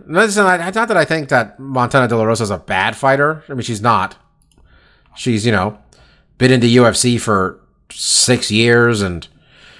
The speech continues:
it's got a winning record at that. Uh, five, three, and one in the U F C, from what I can tell. Um, I just think,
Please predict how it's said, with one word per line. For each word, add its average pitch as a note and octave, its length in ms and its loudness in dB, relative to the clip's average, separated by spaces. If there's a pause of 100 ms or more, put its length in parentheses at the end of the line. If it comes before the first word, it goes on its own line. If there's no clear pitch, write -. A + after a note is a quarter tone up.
(300)
it's - 100 -20
got B2+ 140 4
a G2+ 60 0
winning A2+ 260 0
record G#2 320 -2
at F#2 140 -8
that. A2 360 -2 (400)
Uh, F#2 220 -6
five, G#2+ 420 -2
three, G#2+ 480 -4
and F2+ 320 -8
one F#2+ 460 -2
in G2 160 -8
the F#2+ 100 -4
U F#2+ 140 -2
F F#2 140 -4
C, G#2+ 320 -4 (340)
from G2+ 120 -8
what F#2 60 -6
I F#2 40 -6
can G2 100 -6
tell. G#2 400 0 (560)
Um, G#2+ 720 0 (1600)
I D3 140 4
just C3 180 -6
think, A2 360 -8